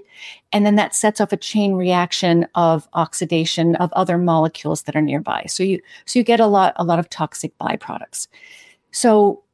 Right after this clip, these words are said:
we are designed to see small amounts. We're not designed to be pouring concentrated linoleic acid, uh, it, you know, into our bodies three, <laughs> four, five, six times a day. And the problem with that is that, A, our fat cells really aren't designed to store linoleic acid in,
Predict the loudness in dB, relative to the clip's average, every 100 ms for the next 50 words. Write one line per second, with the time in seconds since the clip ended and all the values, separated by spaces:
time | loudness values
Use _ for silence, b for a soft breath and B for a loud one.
0 | -8 0 2 2 2 4 2 2 0 -2
1 | -2 0 2 4 2 2 0 -2 -4 0
2 | 2 2 2 0 0 0 -2 -4 -6 -6
3 | -4 2 4 4 4 0 -2 -4 0 2
4 | 2 0 -4 -2 -2 -2 0 0 0 0
5 | -2 0 0 2 0 -2 -4 -6 b b
6 | b -4 -2 -2 0 -2 0 0 2 2
7 | 2 0 0 -2 0 0 0 0 -4 -4
8 | -4 -2 -2 -2 -4 -4 -4 -6 -8 -6
9 | -4 -4 0 2 2 0 -12 B B B
10 | B B -2 -2 -4 -2 2 4 4 2
11 | -2 -2 -4 -2 -4 -2 0 0 -2 _
12 | _ _ _ 2 4 4 2 0 0 0
13 | 0 0 0 0 0 2 0 0 -2 -2
14 | 0 0 -2 -10 -8 -8 -6 0 0 0
15 | -2 -2 -2 -2 -2 -4 -4 -4 -4 -4